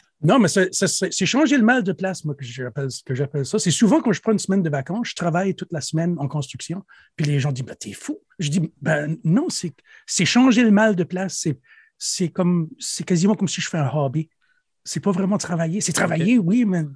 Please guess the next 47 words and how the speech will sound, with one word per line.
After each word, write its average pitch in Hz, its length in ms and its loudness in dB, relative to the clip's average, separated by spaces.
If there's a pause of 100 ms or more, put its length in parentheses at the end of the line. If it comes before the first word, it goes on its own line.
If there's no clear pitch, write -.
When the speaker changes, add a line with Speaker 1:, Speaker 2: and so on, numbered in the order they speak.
(220)
Speaker 1:
ah. - 200 -10 (920)
Tu 240 100 -4
sais, - 120 -4
c'est, 147 120 -16
c'est 185 120 -6
pas - 80 -2
la 240 100 4
même 185 160 4
chose, 170 320 0
là. 139 140 -4 (840)
Comme 160 160 0 (200)
la 156 140 2
job 202 160 4
à 208 40 6
la 190 100 4
radio, 175 320 2
j'aime 165 200 -2
ça. 247 260 -4 (920)
Mais 170 200 2
à - 120 4
tous - 120 0
les 175 160 2
jours, 180 140 0
à 160 60 0
tous 185 100 -4
les 160 120 0
jours, 165 180 -4
à 160 40 -4
tous - 120 -8
les 139 120 -2
jours, 185 160 -4
ça 143 120 -6
devient 160 140 -2
monotone 170 380 -2
après - 200 -8
un 208 60 -4
bout, 214 240 -8
là. 254 100 -8 (580)
C'est, - 180 -12
ça - 240 -10
serait 127 220 -8
nice 151 180 -2
de 143 80 -6
faire 151 140 -6
de 139 60 -6
quoi 240 140 -4
d'autre. 233 180 -8